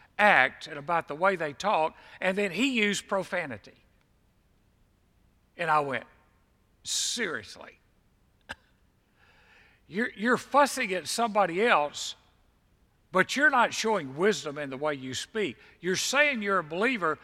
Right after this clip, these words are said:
but here before millions of people on this program, you're, you're popping off profanity as if it's no big deal."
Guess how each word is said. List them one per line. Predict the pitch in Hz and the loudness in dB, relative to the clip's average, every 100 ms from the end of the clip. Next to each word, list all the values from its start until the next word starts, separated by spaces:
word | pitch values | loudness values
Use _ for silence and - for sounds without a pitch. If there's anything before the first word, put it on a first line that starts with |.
| - - | -20 -6
but | 156 180 | 0 0
here | - 202 294 | 0 0 0
before | 226 175 214 196 | 0 -4 -4 -8
millions | 165 214 269 226 139 | -2 0 0 -4 -6
of | 151 - | -8 -6
people | 247 240 185 151 - | -10 -4 -4 -4 -4
on | 175 160 | -6 -4
this | 170 156 | -6 -8
program, | - 233 240 160 127 - - - - | -4 -4 -2 -2 -2 -10 -20 -20 -6
you're, | 196 202 175 | -6 -6 0
you're | 233 294 | 2 2
popping | - 220 202 196 165 | 2 2 4 0 0
off | 156 127 | -2 -2
profanity | - 135 - 202 208 180 131 147 131 - - - | -8 -8 -4 -2 -2 -4 -6 -8 -8 -14 -20 -8
as | 160 190 | -4 -4
if | 196 | -4
it's | 170 - 151 | -8 -8 -6
no | 151 | -6
big | 131 131 110 | -4 -8 -8
deal." | 139 196 | -12 -14